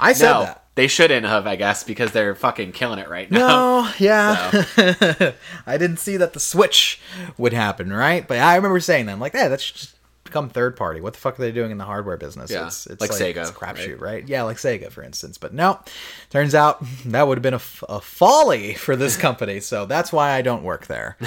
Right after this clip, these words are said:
Speaker 2: <laughs>
Speaker 1: They actually said that. They
Speaker 2: Yeah.
Speaker 1: said, "We listened to that. Fuck you."
Speaker 2: <laughs>
Speaker 1: And I'm like, "Okay,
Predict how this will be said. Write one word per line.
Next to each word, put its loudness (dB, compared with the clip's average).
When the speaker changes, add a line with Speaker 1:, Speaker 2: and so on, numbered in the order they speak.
Speaker 2:
<laughs> 2
Speaker 1:
They 6
actually 0
said -2
that. -14
They -14
Speaker 2:
Yeah. -2
Speaker 1:
said, -6
"We -4
listened -4
to -18
that. -14
Fuck -4
you." -14
Speaker 2:
<laughs> -6
Speaker 1:
And -2
I'm -4
like, -4
"Okay, -2